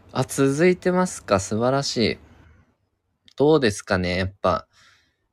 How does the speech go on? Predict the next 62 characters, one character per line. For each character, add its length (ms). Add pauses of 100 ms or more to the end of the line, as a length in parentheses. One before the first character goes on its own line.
(320)
楽 200
し 240
い 20
で 100
す 120
か 160
ね、 140
経 300
済 240
っ 60 (140)
て。 220 (440)
そ 280
う 40
思 180
っ 60
て 240
く 100
れ 120
た 160
ら、 220 (420)
お、 240
今 260
で 100
は 80
デ 200
イ 80
ト 120
レ 120
ー 40
ダ 60
ー 40
に 40
な 80
っ 20
て 140
し 80
ま 80
い 20
ま 120
し 40
た。 80
め 140
ち 180
ゃ 40
め 120
ち 160
ゃ 40
い 160
い 40
じ 80
ゃ 60
な 80
い 40
で 40
す 140
か。 240 (2250)
い 80
や、 120
め 160
っ 80 (180)
ち 200
ゃ 260